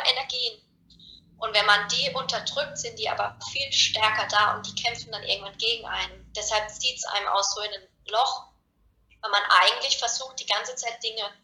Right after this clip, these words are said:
von sich zu unterdrücken. Und wenn man in die Akzeptanz geht, zu sagen, „Hey, ich bin halt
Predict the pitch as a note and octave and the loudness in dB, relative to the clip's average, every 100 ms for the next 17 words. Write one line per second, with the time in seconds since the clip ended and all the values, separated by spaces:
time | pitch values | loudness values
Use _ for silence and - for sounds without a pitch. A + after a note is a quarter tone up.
0 | _ _ _ - A3 - C4 C#4 - G#3 | _ _ _ -6 -4 0 2 2 2 -4
1 | G#3+ G3+ - C4 B3+ G#3+ F#3+ F#3+ F#3 F#3+ | -4 -6 -4 -4 -6 -8 -14 -8 -6 -6
2 | G3+ - G3 - - - - B3+ - - | -6 -6 -6 -8 -10 -4 2 2 2 -8
3 | - D4 D4 - - G#3+ G#3 G#3+ A3 A3 | -4 -2 -2 -2 -4 2 2 2 -2 -4
4 | - G#3+ G#3+ | -6 -4 -4